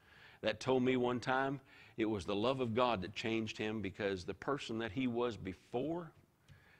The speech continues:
nobody wanted to be around. Nobody wanted to be around. Wanted anything at all to do with them because that's just how they were.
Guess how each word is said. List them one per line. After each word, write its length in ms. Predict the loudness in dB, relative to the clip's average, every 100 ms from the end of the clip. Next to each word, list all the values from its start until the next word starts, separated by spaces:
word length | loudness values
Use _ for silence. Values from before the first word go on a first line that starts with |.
| _ _ -10
nobody 500 | -4 2 2 2 0
wanted 300 | 0 -2 -2
to 60 | -2
be 220 | -2 -4
around. 480 | -6 -12 -16 -20 -20 _ _ _ _ _ _ _ _ _ _ _ _ _ _ _ 0
Nobody 380 | 6 8 8 6
wanted 260 | 4 4
to 60 | 4
be 200 | 4 4
around. 460 | 0 -8 -12 -18 -20 _ _ -20 -14 2
Wanted 320 | 6 8 8
anything 500 | 6 6 6 6 8 10
at 60 |
all 260 | 10 10 8
to 80 | 6
do 200 | 6 6
with 200 | 2 -4
them 140 | -14 -16 -4
because 420 | -2 2 2 2
that's 260 | 2 0 -2
just 240 | -4 0
how 160 | 0 0
they 140 | -2
were. 320 | -2 -4 -10